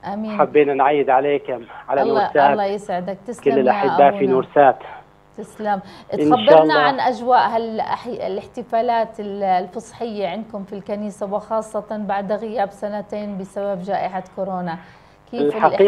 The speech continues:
Speaker 1: الاحتفالات
Speaker 2: دكتورة، فرحة
Speaker 1: بالكنيسة
Speaker 2: العيد كانت
Speaker 1: السريانية؟
Speaker 2: مميزة هذه السنة.
Speaker 1: نعم.
Speaker 2: يعني، شفنا الحشود ال-، المؤمنين،
Speaker 1: نعم.
Speaker 2: آه، اجوا على الكنيسة في أيام أسبوع الآلام، ابتداء من الشعانين وأسبوع الآلام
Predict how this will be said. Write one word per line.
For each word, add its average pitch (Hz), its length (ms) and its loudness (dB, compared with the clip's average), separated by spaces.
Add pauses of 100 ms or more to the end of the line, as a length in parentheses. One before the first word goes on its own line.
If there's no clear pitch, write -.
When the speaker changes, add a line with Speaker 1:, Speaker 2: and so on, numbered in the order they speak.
(140)
Speaker 1:
الاحتفالات 160 220 0
Speaker 2:
دكتورة، 190 260 6
فرحة 185 340 0
Speaker 1:
بالكنيسة 180 100 -4
Speaker 2:
العيد 180 240 0
كانت 151 160 -4
Speaker 1:
السريانية؟ 156 200 -4
Speaker 2:
مميزة 147 480 -2
هذه 127 260 -6
السنة. 117 300 -4 (240)
Speaker 1:
نعم. 180 360 -8 (440)
Speaker 2:
يعني، 151 680 2
شفنا 175 320 -8
الحشود 175 640 0
ال-، 135 480 0 (600)
المؤمنين، 156 1000 2
Speaker 1:
نعم. 180 560 -8
Speaker 2:
آه، 147 540 2
اجوا 156 320 4
على 139 100 0
الكنيسة 143 540 -2
في 131 240 -4
أيام 131 440 0
أسبوع 131 220 0
الآلام، 131 720 -2 (640)
ابتداء 170 420 6
من 151 160 2
الشعانين 131 840 2
وأسبوع 123 600 0
الآلام 127 600 0